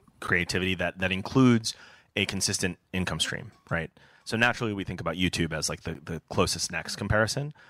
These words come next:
But, but, you know, movies and, and Netflix and film and T V are actually a bit different in the way that royalties are paid out, and so more complicated. But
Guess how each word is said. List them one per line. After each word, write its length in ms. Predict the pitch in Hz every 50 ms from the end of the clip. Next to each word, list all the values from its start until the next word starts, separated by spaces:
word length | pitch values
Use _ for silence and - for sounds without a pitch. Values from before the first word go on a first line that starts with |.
| - -
But, 200 | - 113 - - _ -
but, 200 | - 104 98 - _ _ _ _ _ _ -
you 80 | 113 95
know, 260 | 92 87 90 87 - _ _
movies 460 | 120 110 120 135 156 185 180 151 -
and, 160 | 151 151 - -
and 220 | 139 117 104 101
Netflix 400 | 107 127 143 - 120 113 - -
and 140 | 95 90 -
film 200 | - 104 104 104
and 120 | 98 90
T 100 | - 98
V 140 | 92 101 98
are 60 | 90
actually 260 | 92 - - 95 90
a 20 | 87
bit 180 | 90 87 -
different 300 | - 85 - - 104 104
in 60 | 98 92
the 80 | 87
way 240 | 85 87 85 85 87
that 160 | 82 85 -
royalties 400 | 87 85 85 82 - - 82 -
are 60 | 82
paid 200 | - - 87 80
out, 200 | 82 82 90 -
and 220 | - 82 95 104 - - - - - _ _ -
so 300 | - 101 87 85 85 - -
more 180 | 104 101 95
complicated. 540 | 92 - 95 87 95 90 - 87 82 82 82
But 160 | 87 85 82